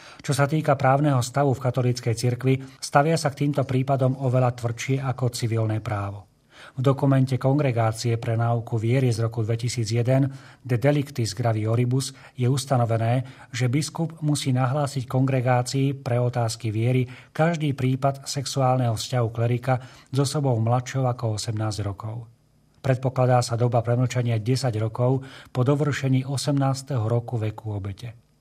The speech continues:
V Spojených štátoch amerických však samotná konferencia biskupov požiadala o úpravu, podľa ktorej neexistuje doba premlčania takéhoto prípadu. Je to preto, aby nezostali nepotrestané činy pedofílie spáchané v minulosti.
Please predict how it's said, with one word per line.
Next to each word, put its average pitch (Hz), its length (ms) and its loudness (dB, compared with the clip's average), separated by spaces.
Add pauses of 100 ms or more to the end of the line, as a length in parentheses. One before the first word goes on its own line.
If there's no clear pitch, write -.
(360)
V - 80 -10
Spojených 151 400 4
štátoch 127 320 2
amerických 127 560 2
však 120 160 -4
samotná 131 480 0
konferencia 117 640 0
biskupov 120 560 0
požiadala 120 640 0
o 113 160 0
úpravu, 127 400 2 (400)
podľa 151 240 4
ktorej 147 400 2
neexistuje 120 720 0
doba 123 240 2
premlčania 120 640 0
takéhoto 113 480 -2
prípadu. 104 480 -6 (320)
Je - 160 -6
to 110 80 -2
preto, 131 400 0 (480)
aby 123 160 4
nezostali 139 480 2
nepotrestané 127 800 0
činy 123 240 0
pedofílie 123 640 0
spáchané 113 640 -2
v 98 80 -6
minulosti. 98 560 -6